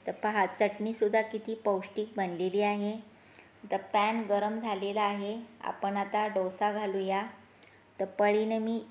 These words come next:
थोडंसं बॅटर तव्यावरती अशा प्रकारे स्प्रेड करून घेतलेलं आहे. छोटे छोटे डोसे आपल्याला बनवायचे आहेत. त्यानंतर एक मिनिट आपण हा डोसा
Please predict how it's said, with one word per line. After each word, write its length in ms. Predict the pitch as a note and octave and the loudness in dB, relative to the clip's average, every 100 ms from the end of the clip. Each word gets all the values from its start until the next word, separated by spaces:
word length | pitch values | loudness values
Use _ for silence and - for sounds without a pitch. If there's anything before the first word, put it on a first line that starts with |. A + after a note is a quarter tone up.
| - - | -18 -8
थोडंसं 680 | A3 F#3+ G3+ G3+ A3+ A3 - | 0 2 2 4 4 4 4
बॅटर 500 | F#3 F#3 - G#3 A3+ - - - - - | 6 6 4 2 2 -4 -18 -20 -6 2
तव्यावरती 600 | F#3 G3 G3 G3+ G3+ G#3+ | 4 4 4 4 4 0
अशा 260 | G3+ G3+ | 2 0
प्रकारे 420 | G3+ G3+ G3 G3 G3+ | 2 2 2 0 -2
स्प्रेड 560 | - - - G3 G3 - - - | -6 -6 2 4 4 -2 -8 -4
करून 240 | A#3+ G#3 | -2 0
घेतलेलं 440 | G#3+ G#3+ - G#3 G#3 | -2 -2 0 2 4
आहे. 360 | G#3 G#3 A3 A#3 - - - - - - - - - - - - - - - - - - - - - - | 2 2 0 -4 -12 -20 -20 -20 -20 -20 -20 -20 -20 -20 -20 -20 -20 -20 -20 -20 -20 -20 -20 -20 -12 0
छोटे 320 | G#3+ G#3+ A#3 | 2 4 4
छोटे 240 | A#3+ A3+ B3+ | 4 4 4
डोसे 380 | A3+ G#3+ G#3 A3 | 4 0 2 2
आपल्याला 420 | G3+ G#3 G#3 G#3 | 2 4 4 4
बनवायचे 560 | G3 F#3 F3+ F#3 F#3 | 2 -2 -2 -2 0
आहेत. 300 | G3+ G3+ G#3 G#3 - - - - - - - - - - - - - - - - - - _ - F#3 | 0 0 -4 -4 -12 -20 -20 -20 -20 -20 -20 -20 -20 -20 -20 -20 -20 -20 -20 -20 -20 -20 _ -6 0
त्यानंतर 440 | F#3+ G#3 G#3 A3 | 0 0 0 0
एक 340 | - A3 A3 A3 | 4 2 2 -2
मिनिट 300 | A3 A3+ G#3+ | -2 0 0
आपण 260 | G3+ G#3+ | 2 -2
हा 140 | A3+ G#3+ | 0 0
डोसा 380 | G#3 G3 G3+ | 2 0 0